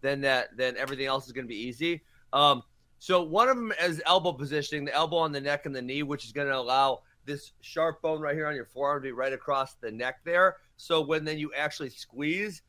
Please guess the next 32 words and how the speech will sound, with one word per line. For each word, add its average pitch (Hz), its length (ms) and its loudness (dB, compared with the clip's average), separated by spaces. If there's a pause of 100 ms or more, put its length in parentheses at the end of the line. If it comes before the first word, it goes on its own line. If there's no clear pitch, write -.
(140)
it 117 120 -8
squeezes 147 440 -6
right 143 240 -2
on 139 180 0
that. 156 360 2
And 156 100 -6
y-, 160 160 -10
you 185 220 -10
can, 180 360 -2 (340)
like, 190 220 4
you 208 140 -4
could 247 220 0
never 254 160 4
use 226 160 2
it 208 120 4
M 180 140 4
M 151 160 2
A 147 140 4
'cause 147 180 -4
the 135 80 -4
person 143 300 -2
will 135 80 -4
just 123 200 -8
turn 135 220 -2
over, 123 320 2
right? 185 300 2 (260)
But 165 160 4
in 165 60 -4
a 156 80 0
sport 190 240 -2
like 165 160 4
wrestling, 147 600 2